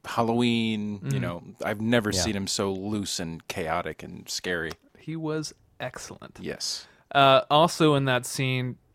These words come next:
Speaker 2: the notepad that Doc has, he's keeping the odds. So how everyone's flipping that night. And he says, "two to one on heads."
Speaker 1: Mm-hmm.
Speaker 2: And so John think, he takes that information. He's like, "Oh, well, if the heads is going so well tonight, I can gamble."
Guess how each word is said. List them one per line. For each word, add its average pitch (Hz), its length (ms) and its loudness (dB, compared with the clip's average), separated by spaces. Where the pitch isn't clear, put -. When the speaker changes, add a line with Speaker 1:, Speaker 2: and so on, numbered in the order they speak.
Speaker 2:
the 139 140 -2
notepad 131 680 2
that 117 120 -6
Doc 113 280 0
has, 113 340 -2
he's 120 120 -8
keeping 120 640 -6
the 113 380 -4
odds. 107 680 0
So 113 500 -2
how 127 200 4
everyone's 117 400 -2
flipping 127 440 -4
that 107 180 -6
night. 107 240 -8
And 117 80 -14
he 123 120 -6
says, 113 440 -6
"two 196 220 4
to 156 80 6
one 143 240 4
on 120 100 0
heads." 113 680 -6
Speaker 1:
Mm-hmm. 117 120 -6
Speaker 2:
And 123 100 -2
so 127 260 2
John 127 460 2
think, 120 280 -4
he 139 100 -4
takes 143 260 0
that 131 100 2
information. 123 500 -4
He's 117 100 -8
like, 113 200 -8
"Oh, 151 240 0
well, 117 340 -4
if - 340 -8
the 123 80 -8
heads 139 280 0
is 123 100 -8
going 123 280 -2
so 123 180 -6
well 180 240 6
tonight, 117 240 0
I 120 140 0
can 123 180 -12
gamble." 101 400 -10